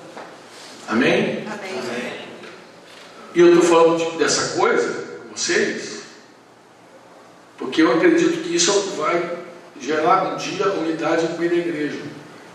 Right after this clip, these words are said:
Speaker 1: É o dia que a igreja amadurecer e parar de querer ser inusitada. De ter algo novo na cartola. Não tem nada novo na cartola.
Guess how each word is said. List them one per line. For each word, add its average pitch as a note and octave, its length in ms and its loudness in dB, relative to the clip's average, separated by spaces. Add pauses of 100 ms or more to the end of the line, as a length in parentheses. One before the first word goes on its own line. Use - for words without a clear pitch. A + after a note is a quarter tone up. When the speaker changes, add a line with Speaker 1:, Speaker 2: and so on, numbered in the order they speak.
(180)
Speaker 1:
É - 20 -2
o C3 100 2
dia E3 180 4
que E3+ 80 4
a - 20 6
igreja D#3+ 360 2
amadurecer E3 1300 0
e D3 60 -8
parar E3 420 0
de - 160 -2
querer D#3+ 320 0
ser - 720 -4 (880)
inusitada. B2+ 880 -8 (2000)
De - 100 -8
ter D#3 180 4
algo D3+ 440 2
novo D#3+ 440 6
na E4 80 0
cartola. - 460 -8 (340)
Não F3 100 -12
tem - 160 -6
nada C#3+ 280 0
novo - 260 -10 (180)
na - 60 -16
cartola. - 420 -18